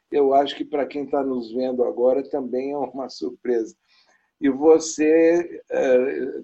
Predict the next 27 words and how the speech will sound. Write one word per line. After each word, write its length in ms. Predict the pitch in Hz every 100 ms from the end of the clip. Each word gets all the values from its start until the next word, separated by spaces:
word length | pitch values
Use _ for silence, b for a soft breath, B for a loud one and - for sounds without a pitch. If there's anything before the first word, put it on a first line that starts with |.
| -
tá, 200 | 127 113
tá 220 | - 131
fazendo 580 | 139 131 120 135 127 127
uma, 600 | 123 120 117 110 104 98 _ _ _ _ -
uma 220 | 120 120
revelação 1080 | 123 143 139 151 139 123 - - 135 127 120
aqui 300 | 113 135 143
que 400 | - 165 165 160 123
vai, 540 | 143 143 151 151 143 -
eu, 240 | 127 127
estimular 720 | 147 131 - - 151 139 131 127
muita 480 | 135 156 - 147
gente 300 | 120 127 131
a 80 | 143
procurar 680 | - 143 - 156 127 123 127 _ _ _ _ _
um, 1080 | - 123 123 123 120 120 117 113 107 101 95 95 _ _ _
al-, 240 | 110 123 123
alguém 540 | 120 120 135 151 156
fazer 300 | - 127 127
um 140 | 135 135
teste, 800 | 123 127 135 127 - - 113 104
fa-, 200 | 120 117 - - _ _ _ _ -
fazer 280 | 120 120
algum 280 | 131 123 135
tipo 340 | 131 139 139 131
de 100 | 135
avaliação. 880 | 127 135 131 135 135 - 107 98